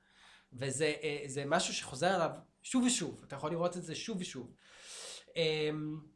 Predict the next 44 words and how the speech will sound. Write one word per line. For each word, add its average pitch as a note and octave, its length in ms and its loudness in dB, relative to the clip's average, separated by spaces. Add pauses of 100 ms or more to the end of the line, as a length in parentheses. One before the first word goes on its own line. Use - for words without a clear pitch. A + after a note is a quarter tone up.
כן, C3+ 200 2
אני F3 180 6
לא F#3 60 12
יודע G3 220 12
אם E3+ 100 6
אתה, D3 560 6
ב-, C3 300 -2
בחוויה C3 420 0
שלך - 180 -8
בדת, C#3 480 0
כאילו, B2 260 -8 (240)
אתה - 80 -18
יודע, B2 160 -4 (440)
היית B2+ 160 -10 (200)
יחסית C3 420 -8
צעיר C3 320 -2
שיצאת D#3 360 -4
משם, A2+ 420 -8
באמת, A#2 320 -14
הדברים B2 500 -8
הכיפים C3 380 -4
מגלים B2 340 -4
לך C3 160 -6
רק B2+ 240 -6
אחרי C3 200 -6
גיל C#3 160 -4
ארבעים, B2 440 -4
כן? B2 180 -8 (600)
אבל, A#2+ 280 -6
אה, A#2 360 -8 (420)
אבל D3 180 -6
זה, E3 120 -6
זו-, E3 200 2
זאת F#3+ 180 2
החוויה E3+ 360 4
שלי, F3 260 0
מלהסתכל C3+ 480 -8
על D#3+ 140 -2
זה D3 100 -6
מבחוץ, C3 440 -8
כ-, - 60 -16 (180)
כאדם C3 280 -8
חילוני C#3 320 -6
סך - 100 -12